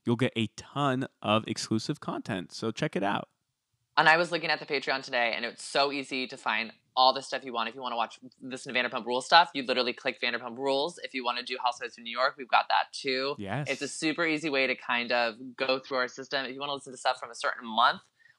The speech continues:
Speaker 2: we've got it that way. It's so easy to find our content
Speaker 1: Oh, right, the
Speaker 2: for whatever
Speaker 1: filters.
Speaker 2: you need.
Speaker 1: Yeah,
Speaker 2: The
Speaker 1: exactly.
Speaker 2: filters are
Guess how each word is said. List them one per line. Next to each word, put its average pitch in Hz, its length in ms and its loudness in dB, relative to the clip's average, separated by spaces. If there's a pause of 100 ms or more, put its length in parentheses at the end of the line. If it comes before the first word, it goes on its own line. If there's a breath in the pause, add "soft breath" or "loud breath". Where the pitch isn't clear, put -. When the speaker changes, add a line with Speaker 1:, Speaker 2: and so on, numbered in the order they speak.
Speaker 2:
we've 139 120 -8
got 143 160 10
it - 140 -2
that 131 220 10
way. 143 220 2
It's 131 220 -8
so 160 180 0
easy 156 160 -6
to 151 60 -8
find 139 180 -4
our 131 80 -6
content 117 500 -6
Speaker 1:
Oh, 143 100 8
right, 175 240 10
the - 100 0
Speaker 2:
for 233 140 10
whatever 143 260 8
Speaker 1:
filters. 135 160 0
Speaker 2:
you 135 100 -4
need. 135 200 -4
Speaker 1:
Yeah, 160 140 2
Speaker 2:
The 104 40 -2
Speaker 1:
exactly. 113 360 -6
Speaker 2:
filters 151 560 -2
are 123 360 4